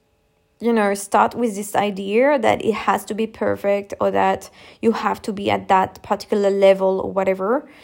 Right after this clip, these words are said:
Um, because you can always start where you are. Everyone started at their own level and then they,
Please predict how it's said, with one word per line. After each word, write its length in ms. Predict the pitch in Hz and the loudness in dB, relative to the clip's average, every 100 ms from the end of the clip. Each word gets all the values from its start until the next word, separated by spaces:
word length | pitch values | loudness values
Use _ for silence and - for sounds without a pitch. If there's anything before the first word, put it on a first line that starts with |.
| - - - | -20 -14 0
Um, 400 | 202 190 196 202 | 2 2 0 -4
because 520 | 214 220 247 247 247 | -4 2 4 4 4
you 120 | 233 | -2
can 300 | 247 240 233 | 0 2 0
always 600 | - 220 214 220 214 208 | 2 4 4 4 2 0
start 500 | - - 190 196 226 - | -4 -2 0 2 0 -6
where 320 | 202 202 196 | -4 0 0
you 240 | 202 190 - | -2 -6 -2
are. 440 | 202 202 180 190 - _ _ _ - | 2 2 0 -4 -14 _ _ _ 0
Everyone 540 | 233 269 262 262 262 | 2 4 4 4 2
started 680 | - - 226 202 214 277 - | -4 -2 2 2 2 0 2
at 180 | 208 214 | 0 0
their 220 | 202 - | -2 0
own 180 | 202 190 | -2 0
level 460 | 185 190 233 254 269 | 0 2 2 2 2
and 320 | 202 208 202 | 0 -2 0
then 520 | 202 202 214 233 240 | 2 2 0 -2 -2
they, 200 | 214 208 | 0 0